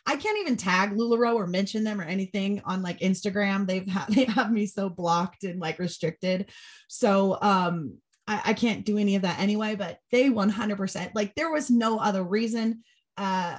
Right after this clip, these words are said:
my account went down, my backup went down. It was down for, uh, a whole week, unfortunately. So I couldn't use it. I couldn't promote the film on my largest social media platform, which was a total bummer, 'cause that was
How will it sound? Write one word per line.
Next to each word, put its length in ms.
my 200
account 360
went 200
down, 360
my 140
backup 480
went 240
down. 280
It 60
was 140
down 260
for, 400
uh, 220
a 80
whole 340
week, 380
unfortunately. 800
So 100
I 60
couldn't 260
use 240
it. 160
I 60
couldn't 240
promote 320
the 80
film 420
on 500
my 340
largest 760
social 300
media 260
platform, 540
which 160
was 120
a 40
total 300
bummer, 400
'cause 200
that 220
was 200